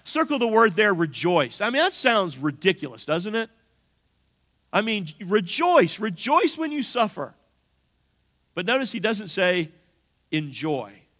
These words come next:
when you suffer." It says, "Rejoice." And there is a big difference. You know, enjoyment means that you're actually, you know, getting pleasure out of something.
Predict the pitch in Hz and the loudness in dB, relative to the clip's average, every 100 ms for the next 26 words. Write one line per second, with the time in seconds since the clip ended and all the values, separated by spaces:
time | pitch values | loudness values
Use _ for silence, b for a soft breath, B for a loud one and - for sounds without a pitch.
0 | _ _ _ _ _ _ _ _ _ _ | _ _ _ _ _ _ _ _ _ _
1 | - 131 123 - 113 - - _ _ _ | -14 -12 -10 -12 -12 -16 -20 _ _ _
2 | 135 175 170 180 285 - - - _ _ | -4 -4 -4 -8 -4 -4 -6 -18 _ _
3 | _ _ _ _ _ _ - 175 214 226 | _ _ _ _ _ _ -6 -2 -2 -2
4 | 240 214 294 - 151 - - - _ _ | -4 -4 -6 -4 -10 -10 -18 -18 _ _
5 | _ _ _ 208 233 208 151 247 320 254 | _ _ _ -2 0 0 4 6 8 4
6 | 196 180 196 196 190 190 208 214 220 190 | 0 -2 -2 0 -2 4 4 4 0 -6
7 | B B 214 202 160 208 214 - 233 285 | B B -4 -2 4 4 4 0 4 4
8 | - 208 185 175 - 175 135 - 120 | 4 4 4 2 -2 -4 -4 -6 -12